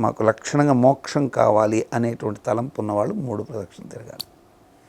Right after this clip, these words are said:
ఏ ప్రదక్షిణ తిరిగినా క్లాక్ వైజ్గానే తిరగాలి, యాంటీ క్లాక్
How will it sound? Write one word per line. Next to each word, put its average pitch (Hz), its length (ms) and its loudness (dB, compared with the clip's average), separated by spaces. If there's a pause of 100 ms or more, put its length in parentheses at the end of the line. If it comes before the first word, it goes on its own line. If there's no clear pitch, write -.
(340)
ఏ 143 140 8
ప్రదక్షిణ 139 580 4
తిరిగినా 127 580 0 (720)
క్లాక్ 127 380 8
వైజ్గానే 107 580 0
తిరగాలి, 107 460 -8 (680)
యాంటీ 127 400 2
క్లాక్ 123 360 0